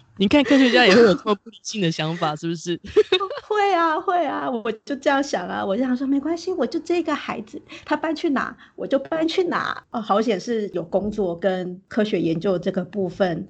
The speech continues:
Speaker 2: 在我这样过度很浪漫的想象，觉得要把自己的一切都给孩子的时候，可以稍微帮我拉回来一点点，说，“那你自己呢？你想要做的事情是什么？”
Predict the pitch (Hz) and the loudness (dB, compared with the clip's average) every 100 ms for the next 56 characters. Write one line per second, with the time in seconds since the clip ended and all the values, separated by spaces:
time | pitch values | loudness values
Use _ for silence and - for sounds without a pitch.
0 | _ 254 220 180 175 208 202 - 240 208 | _ 2 2 2 0 -2 -2 -2 -2 -2
1 | 247 208 185 - - _ _ _ _ - | -2 -2 -2 -4 -12 _ _ _ _ -4
2 | 240 247 214 226 190 190 180 175 165 185 | -2 0 -2 -2 -2 -2 -4 -6 -6 -4
3 | 175 175 190 185 170 - 208 170 - 196 | -4 -2 -2 -2 -6 -8 -6 -6 -6 -8
4 | - 240 214 214 170 - 170 175 170 175 | -2 -2 -2 -4 -4 -4 -4 -2 -2 -2
5 | - 180 214 190 190 - 220 208 196 - | -2 0 2 0 0 0 2 2 -2 -10
6 | - 254 269 208 208 214 196 170 202 233 | -2 0 2 0 -2 0 -2 -2 -2 -2
7 | 233 180 160 190 - 170 190 - - - | 0 0 -2 -6 -8 -8 -6 -8 -8 -14
8 | _ _ - 190 190 185 _ _ _ - | _ _ -6 -4 -4 -8 _ _ _ -6
9 | 233 208 - 202 196 - 220 214 - 214 | -2 -2 -4 -8 -8 -8 -6 -8 -8 -10
10 | 214 _ 196 185 180 - 214 196 170 214 | -14 _ -6 -4 -4 -2 -2 -2 -2 -2
11 | 214 175 214 214 - - 214 | -2 -2 -2 -2 -4 -6 -10